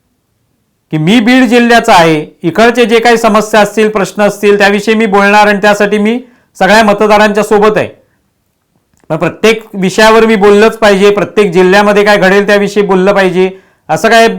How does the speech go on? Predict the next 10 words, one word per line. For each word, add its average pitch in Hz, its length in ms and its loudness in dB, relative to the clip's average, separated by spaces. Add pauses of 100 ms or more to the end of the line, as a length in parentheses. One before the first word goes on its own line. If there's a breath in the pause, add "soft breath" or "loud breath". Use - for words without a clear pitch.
(200)
अ, 190 320 0 (300)
बांधील 190 360 0
नाहीये 196 280 0
मी 165 100 -2
त्याला 120 260 -2 (680)
की 175 60 -8
ते 208 120 0
माझ्यावर 208 320 2
बंधनकारक 220 580 2
नाहीये. 139 280 -4